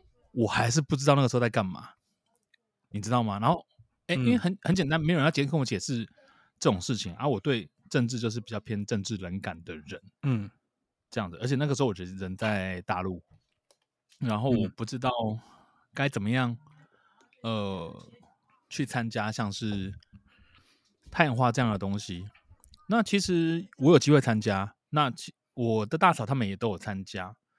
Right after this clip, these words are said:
Speaker 2: 嗯。
Speaker 1: 后面我大概有问了一下朋友，他才跟我讲说，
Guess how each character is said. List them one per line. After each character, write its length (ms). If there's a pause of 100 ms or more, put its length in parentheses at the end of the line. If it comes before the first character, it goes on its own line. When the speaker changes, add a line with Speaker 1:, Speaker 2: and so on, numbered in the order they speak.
Speaker 2:
嗯。 180
Speaker 1:
后 140
面 200
我 160
大 280
概 180
有 140
问 180
了 80
一 40
下 180
朋 260
友， 180
他 180
才 80
跟 160
我 40
讲 200
说， 340